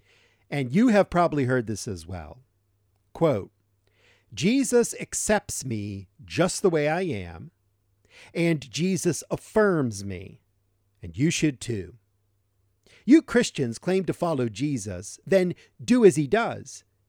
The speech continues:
Accept me and affirm me." Ah, but hold on. What do they mean by the word accepts?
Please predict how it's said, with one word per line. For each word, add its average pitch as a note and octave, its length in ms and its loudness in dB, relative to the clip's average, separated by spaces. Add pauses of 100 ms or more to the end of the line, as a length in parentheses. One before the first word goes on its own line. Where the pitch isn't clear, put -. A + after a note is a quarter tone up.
(140)
Accept - 640 -2
me G#3+ 360 -2 (200)
and C#3+ 180 0
affirm D3 500 -4
me." G2+ 340 -14 (1080)
Ah, A3 160 2
but A#2+ 120 -2
hold B2 240 -2
on. A#2 460 -2 (440)
What D#3+ 260 0
do A#3+ 180 2
they A#3 180 2
mean D3+ 300 0
by C#3 160 2
the C3+ 140 -2
word A#2 400 0 (100)
accepts? - 880 -8